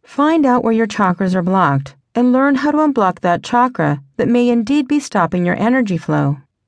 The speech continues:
This book targets people who are new to yoga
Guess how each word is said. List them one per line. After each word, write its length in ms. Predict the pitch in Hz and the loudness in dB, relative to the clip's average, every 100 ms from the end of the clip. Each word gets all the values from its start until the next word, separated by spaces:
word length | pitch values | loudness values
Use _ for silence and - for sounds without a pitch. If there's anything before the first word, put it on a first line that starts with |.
| _ _ _ _ _ _ _ _ _ _ - | _ _ _ _ _ _ _ _ _ _ -2
This 320 | 302 359 - | 0 0 -2
book 300 | - 240 226 | -2 -2 -2
targets 400 | 226 190 185 180 | -2 0 0 -4
people 440 | - 247 247 160 | -4 -2 0 -2
who 140 | 156 180 | 0 0
are 120 | 165 | 2
new 160 | 175 165 | 2 0
to 80 | |
yoga 600 | 165 170 180 175 147 143 | 0 0 0 0 -2 -2